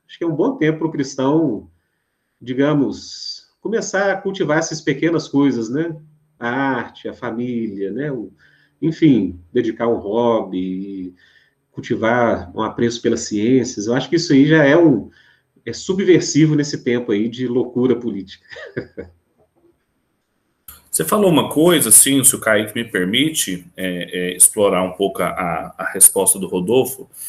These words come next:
Speaker 2: A, a gente podia chamar isso de, de uma espécie de micropolítica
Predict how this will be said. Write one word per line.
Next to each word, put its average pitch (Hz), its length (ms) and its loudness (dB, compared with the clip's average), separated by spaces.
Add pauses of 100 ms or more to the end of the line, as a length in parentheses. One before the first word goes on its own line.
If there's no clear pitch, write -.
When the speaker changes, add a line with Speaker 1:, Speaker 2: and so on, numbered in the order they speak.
(560)
Speaker 2:
A, - 320 -6
a 139 60 2
gente 190 180 2
podia 196 300 2
chamar 151 340 4
isso 151 100 0
de, 165 240 -4
de 156 80 -2
uma 139 80 6
espécie 139 340 4
de 135 60 2
micropolítica 156 1200 0